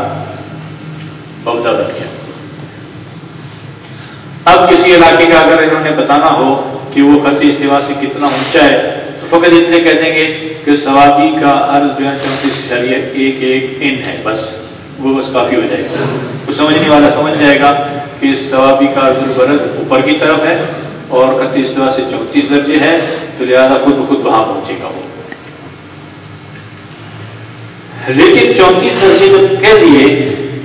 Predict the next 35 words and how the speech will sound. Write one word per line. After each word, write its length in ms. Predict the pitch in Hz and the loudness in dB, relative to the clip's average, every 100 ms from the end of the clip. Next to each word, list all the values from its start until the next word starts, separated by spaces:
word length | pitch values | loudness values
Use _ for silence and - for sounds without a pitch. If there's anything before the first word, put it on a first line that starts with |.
| - - | -12 0
تو 80 | 147 | 4
بات 400 | 147 - - - | 6 6 6 4
پوری 180 | 185 | 6
نہیں 200 | 185 175 | 6 4
ہوئی 160 | - - | 2 2
ابھی۔ 220 | - - - - - - - - - - - - - - - - - - - | 0 -2 -6 -10 -12 -12 -14 -16 -16 -16 -16 -14 -14 -12 -12 -12 -14 -12 0
یہ 140 | 381 415 | 4 4
تو 40 | 392 | 4
کہہ 220 | 392 392 | 4 4
دیا 260 | 381 381 381 381 - - | 4 4 4 0 -2 -2
کہ 140 | 170 - | -2 2
ان 300 | 190 190 147 | 2 2 4
ہے، 420 | 151 147 151 123 | 4 4 2 -2
یعنی 140 | 127 143 | 0 2
آپ 100 | 143 | 4
اوپر 240 | 139 143 127 | 2 0 0
چلے 160 | - 107 | -2 -2
گئے، 140 | - - - - - - - - - | -4 -8 -10 -12 -12 -10 -10 -12 -2
یہ 100 | 294 | 4
بھی 160 | 339 392 | 4 6
کہہ 220 | 381 370 | 6 6
دیا 160 | 370 175 | 6 6
چونتیس 400 | 165 160 - 180 | 4 2 2 4
درجے 420 | 175 180 165 165 | 4 6 6 6
ہے، 120 | 165 | 4
آپ 140 | 151 151 | 4 4
اوپر 320 | 165 - 160 | 4 4 4
آ 140 | - | 4
گئے، 80 | - | 4
لیکن 300 | 294 359 320 - | 4 4 2 2
چونتیس 400 | 175 - - 190 | 2 2 0 0
درجے 320 | 196 202 196 | 2 2 4
تو 80 | 190 | 4
اس 140 | - | 4
سے 280 | - 196 | 2 2